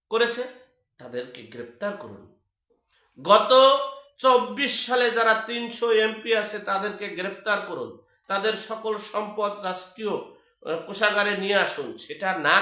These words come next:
করে আপনারা এদেশে ডেভিল তৈরি করছেন আর দেশের জনগণের বিরুদ্ধে রুখে দাঁড়িয়েছেন। আমরা এটা চাইনি।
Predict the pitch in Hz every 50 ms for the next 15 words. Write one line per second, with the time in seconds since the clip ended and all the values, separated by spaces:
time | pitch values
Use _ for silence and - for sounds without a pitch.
0 | - - 170 143 123 110 104 - - _ _ _ _ _ _ _ _ _ _ _
1 | - 135 151 151 - - - 180 190 196 196 185 185 180 185 190 190 - 202 196
2 | - 120 120 120 151 160 165 185 196 208 208 196 196 - 208 220 220 233 233 240
3 | 254 - 240 240 240 - - 220 226 220 196 156 - - - - - _ _ _
4 | _ _ _ _ _ _ _ 135 147 160 151 - 160 165 160 - - 185 156 123
5 | 117 120 - - 139 139 151 160 175 185 190 185 170 120 113 107 120 139 160 160
6 | - - 139 139 131 131 127 - 165 139 127 120 117 113 110 107 107 - - 92
7 | 78 - _ _ _ _ _ _ _ _ _ _ _ _ _ _ _ _ _ _
8 | _ _ _ _ _ _ _ _ _ _ _ _ 131 127 131 135 139 123 123 123
9 | 120 - - 107 101 98 92 92 95